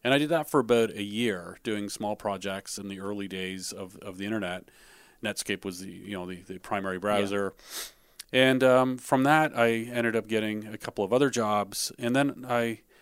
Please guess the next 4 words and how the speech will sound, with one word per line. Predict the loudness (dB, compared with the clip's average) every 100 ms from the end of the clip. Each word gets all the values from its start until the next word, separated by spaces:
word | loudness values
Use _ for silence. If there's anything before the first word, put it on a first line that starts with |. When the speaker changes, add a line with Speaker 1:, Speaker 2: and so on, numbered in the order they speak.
| _ _ _ _ _ _ _ -18 -14
Speaker 1:
taught | -4 0 0 -2 -8 _ -8
a |
class, | -8 4 6 6 2 -4 -4 -4 -6 -8 -2
um, | 2 4 2 0 -4